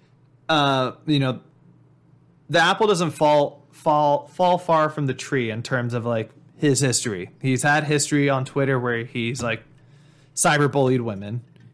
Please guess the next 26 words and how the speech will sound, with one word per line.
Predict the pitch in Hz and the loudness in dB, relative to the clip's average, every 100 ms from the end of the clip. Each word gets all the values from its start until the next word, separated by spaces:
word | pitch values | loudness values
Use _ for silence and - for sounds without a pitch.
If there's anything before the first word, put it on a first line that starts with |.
| _ | _
He | - 143 | 0 2
has | 135 131 | 2 0
history | 139 123 135 123 | -2 -4 -2 -4
on | 117 117 | -4 -10
Twitter | - 120 | -10 -8
where | 117 | -8
he's | 110 113 | -8 -8
made, | 117 113 110 107 _ _ - | -10 -8 -10 -10 _ _ -8
made | 120 120 127 - | -2 -2 -4 -12
comments | - - 135 123 120 117 - | -14 -2 -2 0 -2 -4 -6
that | - 127 | -2 0
are, | 117 110 110 110 _ _ _ _ - | 0 -2 -4 -10 _ _ _ _ 0
even | 196 233 | 2 2
when | 202 | 2
he | 190 | 2
was | 185 | 2
already | 151 147 | 2 0
a | 170 | -2
professional | 170 160 143 160 | -2 -2 -2 -2
player, | 147 127 123 123 | -4 -2 -2 -4
he | 113 | -8
was | 104 | -10
already | 117 135 139 | -6 -4 -2
verified | 131 127 123 127 | 0 -2 -2 -4
on | 127 | -6
Twitter, | 131 117 113 113 | -8 -8 -8 -10